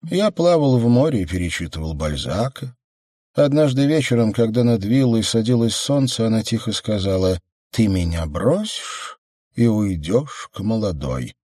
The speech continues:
Я возразил, что ни разу ей не изменял. "Знаю", — ответила она. "В какой-то момент я подумала,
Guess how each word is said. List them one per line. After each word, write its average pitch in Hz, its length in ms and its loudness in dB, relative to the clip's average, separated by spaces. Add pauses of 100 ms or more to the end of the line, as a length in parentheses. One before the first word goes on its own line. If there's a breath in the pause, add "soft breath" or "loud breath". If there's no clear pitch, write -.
(100)
Я 82 260 -4
возразил, 165 680 -2
что - 240 -2
ни 135 140 4
разу 110 320 2
ей 131 200 -2
не 147 180 0
изменял. 139 580 -2 (240)
"Знаю", — 165 720 -2 (120)
ответила 120 680 2
она. 113 340 0 (320)
"В - 100 -14
какой-то 117 400 2
момент 117 440 2
я 113 140 2
подумала, 107 760 2